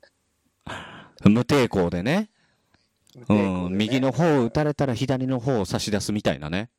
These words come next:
Speaker 2: そうそう。
Speaker 1: うん。平和主義者だわ、俺。
Speaker 2: だから、
Speaker 1: 俺の体。
Speaker 2: グリーンさんのね。
Speaker 1: 俺の体、平和主義者だわ。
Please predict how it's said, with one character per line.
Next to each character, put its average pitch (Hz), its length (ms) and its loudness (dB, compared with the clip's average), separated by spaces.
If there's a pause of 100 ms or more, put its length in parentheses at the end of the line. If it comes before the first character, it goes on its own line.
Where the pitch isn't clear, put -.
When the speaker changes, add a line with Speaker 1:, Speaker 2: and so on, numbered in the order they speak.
(680)
Speaker 2:
そ - 60 -20
う - 40 -20
そ 92 60 0
う。 78 800 -4
Speaker 1:
う - 40 -6
ん。 - 20 -8
平 71 220 -2
和 71 120 -6
主 90 160 -6
義 82 100 -6
者 - 140 -4
だ 76 120 -10
わ、 - 200 -10
俺。 - 180 -8
Speaker 2:
だ - 60 -10
か - 80 -12 (1120)
ら、 76 60 0
Speaker 1:
俺 80 160 -4
の 76 100 -10
体。 73 400 -6 (140)
Speaker 2:
グ - 100 -18
リ 120 80 -16
ー - 40 -18
ン - 20 -20
さ - 100 -14
ん - 40 -8
の - 60 -16
ね。 - 60 -14
Speaker 1:
俺 85 220 2
の 80 100 -8
体、 82 520 -6
平 92 280 -4
和 95 80 -4
主 - 160 -6
義 87 100 -8
者 - 120 -4
だ 69 140 -10
わ。 - 180 -10